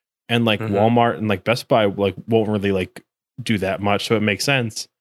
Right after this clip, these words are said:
Speaker 1: 'Cause once you get into, like, thirty-five dollars to have, like, a four K console and Xbox Live and Game Pass, that's, <laughs> that's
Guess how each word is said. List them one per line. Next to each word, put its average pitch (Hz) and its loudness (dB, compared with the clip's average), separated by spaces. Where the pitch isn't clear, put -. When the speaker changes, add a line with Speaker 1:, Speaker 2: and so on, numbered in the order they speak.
Speaker 1:
'Cause 117 2
once 131 0
you 185 2
get 160 2
into, 123 -2
like, 92 -2
thirty-five 110 2
dollars 117 0
to - -12
have, 110 0
like, 104 -2
a 98 -6
four 110 0
K 101 -2
console 107 0
and 107 0
Xbox 107 -2
Live 98 2
and 107 0
Game 95 -6
Pass, 147 -2
that's, - -2
<laughs> - -8
that's - -4